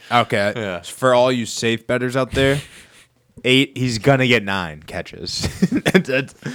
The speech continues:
Speaker 1: it's the Super Bowl. <laughs>
Speaker 2: I think
Speaker 1: Stafford
Speaker 2: I'd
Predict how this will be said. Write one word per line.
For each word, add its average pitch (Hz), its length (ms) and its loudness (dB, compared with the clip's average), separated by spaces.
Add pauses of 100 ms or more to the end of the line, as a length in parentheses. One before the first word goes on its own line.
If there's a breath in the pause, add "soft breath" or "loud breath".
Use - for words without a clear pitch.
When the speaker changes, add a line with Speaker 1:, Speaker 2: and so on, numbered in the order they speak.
(140 loud breath)
Speaker 1:
it's 127 200 -4
the 120 100 -2
Super 123 340 2
Bowl. 95 160 -4
<laughs> - 880 -6
Speaker 2:
I 98 120 -6
think - 20 -8
Speaker 1:
Stafford 139 380 6
Speaker 2:
I'd 135 40 4